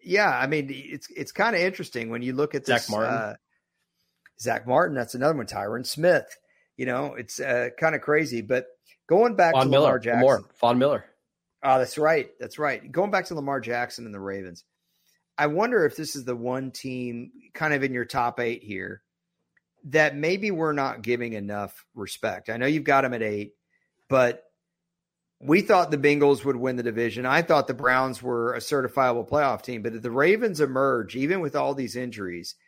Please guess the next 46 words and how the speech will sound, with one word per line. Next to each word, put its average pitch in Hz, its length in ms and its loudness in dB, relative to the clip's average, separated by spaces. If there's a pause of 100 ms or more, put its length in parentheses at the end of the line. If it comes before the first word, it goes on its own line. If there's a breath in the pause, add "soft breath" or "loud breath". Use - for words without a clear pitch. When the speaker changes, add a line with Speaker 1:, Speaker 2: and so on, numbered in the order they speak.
(300 loud breath)
Speaker 1:
out 151 220 4
of 180 140 -2
the 151 140 0
A 139 220 2
F 123 80 -4
C 127 200 -8
North, 104 420 -8 (340)
with 127 220 -4
Kansas 220 360 -2
City's 160 280 -2
offense 123 500 -2
sputtering 120 500 0
the 107 80 -8
way 107 220 -2
it, - 160 -14 (160)
way 113 220 -2
it 101 100 -12
does, 98 420 -6
and 127 200 -4
with, 156 260 4 (380)
let's 156 220 -4
be 196 140 -2
honest, 185 440 2
uh, 135 220 2 (280)
Josh 147 340 2
Allen 175 300 2
can 151 260 -6
still 160 280 -4
turn 160 260 -4
the 147 80 0
ball 156 300 4
over. 117 380 0 (380)
You 160 120 -6
turn 254 240 4
the 220 60 4
ball 185 280 6
over 151 200 2
against 139 260 -4
the 127 60 -6
Ravens, 123 440 -2
you're 127 100 -6
gonna 175 200 -2
lose, 127 560 -8 (400)
you 123 80 -4
know, 127 120 -2
because 143 420 0